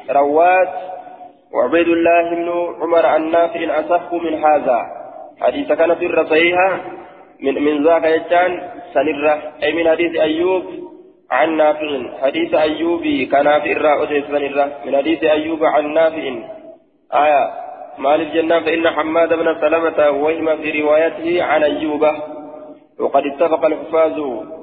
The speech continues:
المهرة على خطأ حماد بن سلمة، سلمة في هذه الرواية. آية. كانت إر صحيحة جدوبا.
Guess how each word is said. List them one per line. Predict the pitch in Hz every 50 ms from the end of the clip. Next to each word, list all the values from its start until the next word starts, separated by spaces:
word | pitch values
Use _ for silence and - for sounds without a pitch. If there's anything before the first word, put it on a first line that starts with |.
| - - - _ _ _ _ _ _ -
المهرة | 143 147 147 151 170 170 160 165 170 165 160 165 156
على | 143 147 151 151 147 147
خطأ | 147 156 156 - 160 147 147
حماد | - 139 143 147 156 165 160 - 147
بن | 156 147 147 -
سلمة، | 147 156 156 156 151 156 147 - - - - -
سلمة | 151 - 156 160 160 160 147
في | - 147 147 151
هذه | 156 151 147
الرواية. | 151 139 135 143 147 151 143 139 127 113 98 - - - - - - - - - - - - _ -
آية. | 135 143 147 143 139 120 101 - - - - - - - - - -
كانت | 147 156 175 170 170
إر | 175 165 180 175 170 170 165 165
صحيحة | 160 160 165 156 156 151 147 143 143 135 131 127 127 143 160
جدوبا. | 147 139 139 127 131 135 131 127 131 127